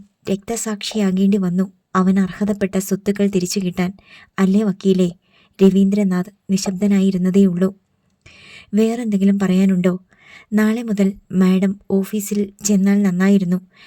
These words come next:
കമ്പനിയുടെ സുഗമമായ നടത്തിപ്പിന് അത്യാവശ്യമാണ്." "ഉം."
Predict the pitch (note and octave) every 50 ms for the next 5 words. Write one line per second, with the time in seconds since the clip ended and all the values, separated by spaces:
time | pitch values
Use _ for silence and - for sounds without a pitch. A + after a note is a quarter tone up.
0 | - - - _ - - G#3 G3+ G3 G3 G#3+ G#3 G3+ G3 F#3+ G3 G3 - G#3 F#3+
1 | G3 G3 G#3 G#3 G#3+ G#3+ G3+ G3+ G3 F#3+ F#3 F3+ F#3+ - G#3 G3+ G3+ F#3+ F#3 F3+
2 | F#3 - _ _ - F#3 - - G3 G3 G3 G3 G3 - G#3 G3 F3+ F3 F3 F3
3 | - _ _ _ _ _ - _ _ _ _ _ - G3+ G3